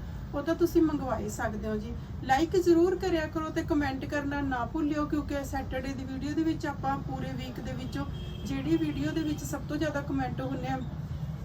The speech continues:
ਉਹਦੇ ਵਿੱਚ ਆਪਾਂ ਲੱਕੀ ਵਿਨਰ ਕੱਢਦੇ ਹਾਂ ਜੀ ਕੁਮੈਂਟ ਦੇ ਵਿੱਚੋਂ ਹੀ ਸਕਰੋਲ ਕਰਕੇ। ਤੇ ਬੜੀ ਪਿਆਰੀ ਕਲੈਕਸ਼ਨ ਹੈ। ਦੇਖਦੇ ਹਾਂ ਅੱਜ ਦਾ ਪਹਿਲਾ ਸੂਟ।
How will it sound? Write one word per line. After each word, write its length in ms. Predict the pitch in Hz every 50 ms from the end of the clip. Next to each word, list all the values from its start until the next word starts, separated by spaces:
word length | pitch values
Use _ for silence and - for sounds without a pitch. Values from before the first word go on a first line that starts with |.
| - - -
ਉਹਦੇ 220 | 277 269 269 285
ਵਿੱਚ 200 | 311 339 339 -
ਆਪਾਂ 240 | 302 277 - - 311
ਲੱਕੀ 440 | 294 269 262 240 - - - 285 285
ਵਿਨਰ 340 | 277 277 277 262 269 269 262
ਕੱਢਦੇ 380 | 269 262 240 220 240 240 262
ਹਾਂ 80 | 285 294
ਜੀ 120 | 277 285
ਕੁਮੈਂਟ 420 | 294 - 320 269 254 240 233 - -
ਦੇ 140 | - - 240
ਵਿੱਚੋਂ 300 | - - - - - 240
ਹੀ 140 | - -
ਸਕਰੋਲ 340 | - - 226 226 208 202 202 -
ਕਰਕੇ। 400 | - - - - - - - - - - - - - - - - -
ਤੇ 120 | - 277 277
ਬੜੀ 260 | 277 302 302 349 349
ਪਿਆਰੀ 280 | - 370 349 349 359
ਕਲੈਕਸ਼ਨ 420 | 349 349 339 311 311 - - 311 311
ਹੈ। 80 | 311 302
ਦੇਖਦੇ 380 | 277 285 285 277 269 262 294
ਹਾਂ 80 | 294 285
ਅੱਜ 100 | 277 -
ਦਾ 80 | - 294
ਪਹਿਲਾ 400 | 294 294 285 254 247 262 277 311
ਸੂਟ। 300 | 330 - 359 381 381